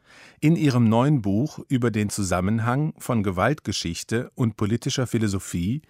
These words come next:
begreift sie den britischen Philosophen der Freiheit und des Freihandels als den Kolonialphilosophen schlechthin, der die exzessive Aneignung fremden Landes und fremden Lebens zum philosophischen Leitprinzip erhoben hat.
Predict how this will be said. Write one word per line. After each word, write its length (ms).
begreift 500
sie 100
den 160
britischen 480
Philosophen 840
der 120
Freiheit 600
und 140
des 100
Freihandels 880
als 260
den 300
Kolonialphilosophen 1200
schlechthin, 720
der 100
die 180
exzessive 720
Aneignung 840
fremden 380
Landes 580
und 200
fremden 340
Lebens 720
zum 180
philosophischen 720
Leitprinzip 760
erhoben 440
hat. 320